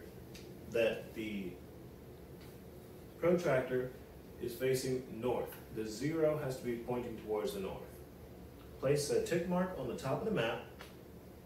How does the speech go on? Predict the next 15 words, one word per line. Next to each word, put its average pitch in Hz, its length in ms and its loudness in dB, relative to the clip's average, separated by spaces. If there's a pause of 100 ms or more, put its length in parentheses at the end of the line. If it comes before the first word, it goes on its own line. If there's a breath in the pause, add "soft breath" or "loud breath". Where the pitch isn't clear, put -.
(680)
Now, 113 300 2 (420)
use 139 240 0
your 175 80 4
protractor 113 840 2 (3500)
to - 80 -4
draw 127 300 6
a 107 60 4
straight - 400 4
line 113 420 2 (1700)
through 165 460 12
the 170 80 8
point. 113 440 2 (2750)
You'll 139 160 8
do 135 160 4
an 113 120 4